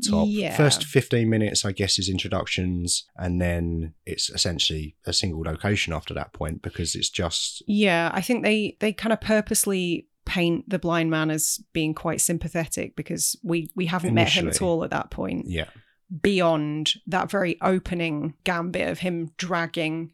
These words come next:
Speaker 2: a woman down the street.
Speaker 1: Yeah.
Speaker 2: And obviously the entire film is just, "How did we get here?"
Speaker 1: Yes.
Speaker 2: And I, I guess the fact that we don't know much about him is to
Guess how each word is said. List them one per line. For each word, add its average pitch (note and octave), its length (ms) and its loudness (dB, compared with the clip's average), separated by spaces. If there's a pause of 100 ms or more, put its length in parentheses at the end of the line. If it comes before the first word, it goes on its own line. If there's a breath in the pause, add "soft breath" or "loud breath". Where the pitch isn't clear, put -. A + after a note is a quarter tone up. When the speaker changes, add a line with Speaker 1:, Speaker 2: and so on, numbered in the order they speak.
Speaker 2:
a F3 80 -4
woman E3 300 -2
down D3+ 220 -4
the E3 60 -4
street. - 460 -2
Speaker 1:
Yeah. F#2 220 -4 (600 soft breath)
Speaker 2:
And A3 80 2
obviously G#3+ 380 4
the G3 100 2
entire G3 320 0
film F3+ 280 -2
is D#3+ 80 -2
just, - 240 -2
"How - 200 -10
did - 160 -12
we A#3+ 120 0
get C4+ 200 -8
here?" B3+ 800 -2 (480 loud breath)
Speaker 1:
Yes. - 540 4 (400)
Speaker 2:
And G3+ 160 0
I, G3 180 -2
I - 200 0
guess F#3 420 0
the - 100 -2
fact G3 280 4
that E3+ 100 0
we F#3 80 -2
don't G#3 360 2
know E3 120 2
much E3 240 2
about D#3 280 0
him E3 200 0 (160)
is E3+ 300 2
to D#3 420 -2